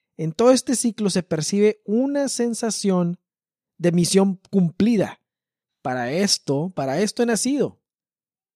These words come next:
Esto es lo que quiero estar haciendo. Entonces, llegar a ese punto no es ficticio. Solo que hay que hacer un poco de introspección, ver hacia adentro un poco, hacer un poco de memoria,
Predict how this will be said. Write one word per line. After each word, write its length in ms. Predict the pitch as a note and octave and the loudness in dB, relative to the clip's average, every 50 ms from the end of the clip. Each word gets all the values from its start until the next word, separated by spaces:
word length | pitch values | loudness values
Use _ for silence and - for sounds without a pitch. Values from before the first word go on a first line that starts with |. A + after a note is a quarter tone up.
| _ _ _ | _ _ _
Esto 380 | - D#3 F#3+ A#3 A#3+ G#3+ - G#3+ | -4 -2 0 0 0 2 2 4
es 40 | G3 | 4
lo 80 | F#3+ | 4
que 80 | E3+ E3 | 2 0
quiero 180 | D#3+ F3+ F#3 F3+ | 0 0 0 0
estar 200 | - - F3+ E3+ | 0 0 -2 -2
haciendo. 500 | D#3+ D3+ - F#3+ F#3+ E3+ C3+ A2 - _ _ _ _ _ _ _ _ _ _ _ | -2 -2 -2 -2 -4 -4 -6 -8 -12 _ _ _ _ _ _ _ _ _ _ _
Entonces, 360 | _ - F#3 F3+ E3+ F#3 E3+ | _ 0 0 2 2 0 0
llegar 240 | D#3+ F3 F3+ A3+ D4 | 0 0 0 0 -2
a 20 | |
ese 140 | D#4+ - F4 | 0 -2 -2
punto 380 | - _ B3 A3+ A3+ G#3+ - G#3+ | -2 _ -2 -2 0 2 2 2
no 60 | G3+ | 2
es 100 | G3 - | 2 0
ficticio. 580 | - G3+ - - B3 C#4 - - C#3 A2+ G#2+ _ _ _ _ _ _ _ _ _ | -2 -6 -4 -4 -4 -4 -4 -6 -8 -10 -10 _ _ _ _ _ _ _ _ _
Solo 280 | - - E3+ F#3+ A3 G#3 | -4 -2 2 2 2 4
que 100 | - G#3+ | 4 2
hay 120 | G3+ G3+ | 2 2
que 100 | G3 A3 | 2 0
hacer 160 | F#3+ - G3+ | 0 2 2
un 100 | G#3 G3 | 0 2
poco 300 | - F3+ E3+ - - F#3+ | 0 0 0 0 0 0
de 100 | F#3 F#3 | 2 2
introspección, 840 | F#3 G3 G3 F#3+ F#3+ - - G#3 F3+ - - G#3 A3 B3 G3+ D3+ - _ | 0 -2 -2 -2 -4 -4 -4 -6 -6 -4 -4 -2 -2 -2 -4 -6 -8 _
ver 200 | - B2+ C#3 D#3+ | -8 -6 -4 -4
hacia 200 | F3 - - F#3 | -4 -2 -2 -2
adentro 340 | F3+ F#3 F#3+ G3 F#3+ - F3+ | 0 0 -2 -2 -2 -4 -4
un 100 | F3 E3+ | -4 -2
poco, 460 | - F#3 F3+ F3 - - F#3+ G3+ - _ _ _ _ _ _ | -2 -2 -2 -2 -2 -2 -4 -4 -4 _ _ _ _ _ _
hacer 240 | - A2+ - E3+ F#3+ | -10 -4 0 2 2
un 80 | G3+ | 2
poco 260 | F#3 - G3 F#3 - | 2 0 0 2 2
de 60 | G#3 G3 | 2 2
memoria, 580 | G3 G3+ F#3+ F#3 F3+ F3 F3 E3+ F3 F3+ F#3 | 2 2 2 2 2 2 2 2 2 0 -2